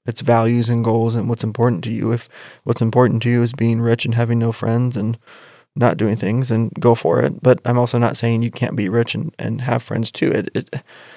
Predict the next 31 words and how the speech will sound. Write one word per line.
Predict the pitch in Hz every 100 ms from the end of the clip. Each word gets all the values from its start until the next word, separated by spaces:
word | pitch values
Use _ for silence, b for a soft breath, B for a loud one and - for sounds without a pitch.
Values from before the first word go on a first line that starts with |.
| B B
it | 131
all | 123
depends | 120 123 131 123
on |
what | 120 117
you | 110
want | 117 113 -
and, | 117 -
and | - 101 -
the | 165 95
steps | - - 117
you | 123
take | - 110
to | 117
get | 113 113 -
there, | - - - B B B B -
and | 123
finding | - 117 113
out | 113 -
what | 85 123 120
is | 117
success | - 110 - - 120 120
for | - 117
you | 113 127 104 113 - B B B
and | - 110 107 101 - _ -
what | 117 117
you're | 117
willing | 113 110 101 113
to | 120
give | 104 117 110
up | 113 - -